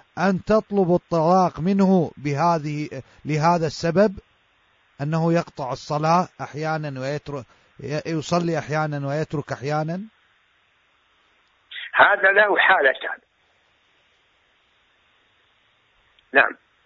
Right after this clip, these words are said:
Speaker 2: الحال الأولى أن يكون هذا ديدنا له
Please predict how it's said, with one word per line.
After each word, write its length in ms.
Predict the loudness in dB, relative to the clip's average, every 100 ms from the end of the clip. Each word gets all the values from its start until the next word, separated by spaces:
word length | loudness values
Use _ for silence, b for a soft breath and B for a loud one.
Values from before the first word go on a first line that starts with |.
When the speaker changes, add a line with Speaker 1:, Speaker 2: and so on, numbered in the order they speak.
| _ _ _ _ _ 2
Speaker 2:
الحال 520 | 4 4 4 4 4
الأولى 680 | 2 4 6 6 6 4 2 2
أن 120 | 4
يكون 440 | 2 2 2 4
هذا 480 | 4 4 4 4 4
ديدنا 520 | 4 4 4 4 4
له 260 | 2 2